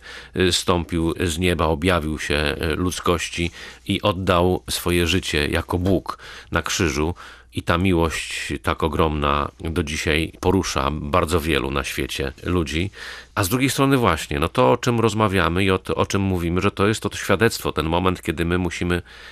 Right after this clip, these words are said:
powinniśmy przynajmniej, nie musimy, powinniśmy zaświadczyć o tym, że wierzymy w Niego. Czasami jest też taka sytuacja,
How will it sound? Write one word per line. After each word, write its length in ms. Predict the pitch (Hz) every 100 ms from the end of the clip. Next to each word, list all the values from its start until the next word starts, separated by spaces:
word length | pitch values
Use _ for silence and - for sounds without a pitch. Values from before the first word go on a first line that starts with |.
| -
powinniśmy 680 | 92 104 139 101 73 - 69
przynajmniej, 420 | - 69 65 69
nie 100 | 71
musimy, 400 | 78 - 117 76 - -
powinniśmy 580 | 87 78 90 87 - 78
zaświadczyć 640 | 78 78 78 65 - - - -
o 180 | 73 -
tym, 220 | - 69
że 260 | 65 67 69 - - -
wierzymy 640 | 87 87 80 67 67 65 -
w 80 | 76
Niego. 220 | 73 76
Czasami 420 | 85 - 117 135 - - -
jest 200 | 101 98
też 140 | 104 -
taka 260 | 95 92
sytuacja, 680 | - - 87 71 - 80